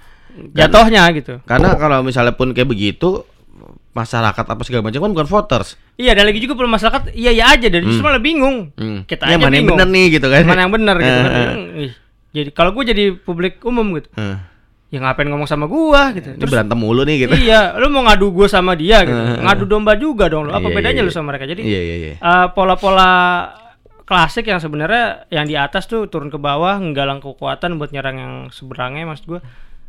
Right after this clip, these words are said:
Speaker 2: Ya nggak kayak gitu. Seharusnya kalau emang lu merasa dirugikan secara konstitus-,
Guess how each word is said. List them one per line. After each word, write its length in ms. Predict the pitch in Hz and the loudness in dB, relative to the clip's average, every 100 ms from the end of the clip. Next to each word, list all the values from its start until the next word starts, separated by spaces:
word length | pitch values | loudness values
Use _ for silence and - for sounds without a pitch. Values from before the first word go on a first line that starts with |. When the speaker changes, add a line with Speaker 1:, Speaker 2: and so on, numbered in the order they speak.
| - | -20
Speaker 2:
Ya 140 | - 147 | -8 -6
nggak 240 | 147 160 | -6 -6
kayak 100 | 143 170 | -8 -8
gitu. 120 | - | -10
Seharusnya 400 | - 151 170 196 | -4 -4 -4 -4
kalau 160 | 160 151 | -2 -2
emang 240 | 151 151 | -2 -4
lu 340 | 147 151 147 151 | -2 -2 -4 -8
merasa 380 | 160 156 147 | -2 -2 -2
dirugikan 480 | 151 147 147 143 151 | -8 -6 -8 -8 -10
secara 320 | - 151 147 | -8 -6 -6
konstitus-, 800 | 139 147 - - 143 - - - | -8 -12 -14 -16 -16 -14 -20 -20